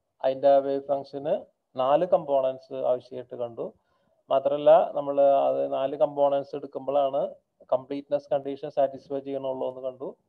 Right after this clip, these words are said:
ആഹ്, മാത്രമല്ല, ഈ നെഗറ്റീവ് എനർജി സ്റ്റേറ്റ്സ്,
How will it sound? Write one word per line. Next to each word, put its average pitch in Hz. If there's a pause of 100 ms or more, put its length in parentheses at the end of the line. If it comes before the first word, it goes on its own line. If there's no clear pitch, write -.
(720)
ആഹ്, 113
മാത്രമല്ല, 156
ഈ 160
നെഗറ്റീവ് 160
എനർജി 180
സ്റ്റേറ്റ്സ്, 170